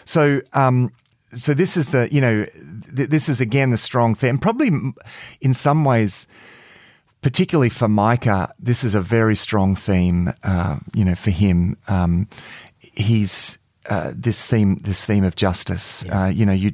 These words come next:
Speaker 1: you despise ju-, you distort what is right. You, uh, he who bi-, and he's tur-, 'cause he's tur-, he turns then to Jerusalem. He
Speaker 2: Mm.
Speaker 1: says, "You build Zion with bloodshed and Jerusalem with wickedness.
Speaker 2: Yeah.
Speaker 1: Her leaders judge for a bribe, her priests teach for a price,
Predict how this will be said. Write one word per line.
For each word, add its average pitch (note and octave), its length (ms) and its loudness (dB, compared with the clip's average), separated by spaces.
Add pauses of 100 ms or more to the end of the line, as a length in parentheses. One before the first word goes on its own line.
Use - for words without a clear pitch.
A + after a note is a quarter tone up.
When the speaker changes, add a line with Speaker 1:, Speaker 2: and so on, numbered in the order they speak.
Speaker 1:
you G#2 140 0
despise G2 580 0
ju-, - 180 -2
you A2+ 100 -4
distort F#2+ 500 -2
what G2+ 180 -2
is F#2+ 140 -4
right. G2 200 -2
You, - 120 -10 (520)
uh, G2 240 2 (120)
he A2 220 -2 (220)
who A#2 100 2
bi-, A2 260 -2
and A#2 120 4
he's G#2+ 200 0
tur-, - 200 -2
'cause G2+ 180 -4
he's G2+ 100 -6
tur-, - 160 -4
he A2+ 100 -4
turns A2 380 0
then F#2+ 240 0
to F#2 300 -4 (400)
Jerusalem. G#2 640 0
He A2 60 -2
Speaker 2:
Mm. G2 40 -2
Speaker 1:
says, G#2 200 0
"You A2 80 0
build A2 340 0
Zion G2 460 2
with F2+ 160 -4
bloodshed F#2+ 480 -2
and F#2 100 0
Jerusalem F#2 520 -2
with F2 140 -4
wickedness. F#2+ 600 -4
Speaker 2:
Yeah. F2 140 -2 (240)
Speaker 1:
Her A2 100 2
leaders G#2+ 400 2
judge G2 300 0
for - 160 -4
a F2+ 40 -2
bribe, G2 460 0
her G2+ 100 0
priests - 540 -2
teach - 300 -4
for - 140 -4
a F2+ 40 -2
price, - 480 -2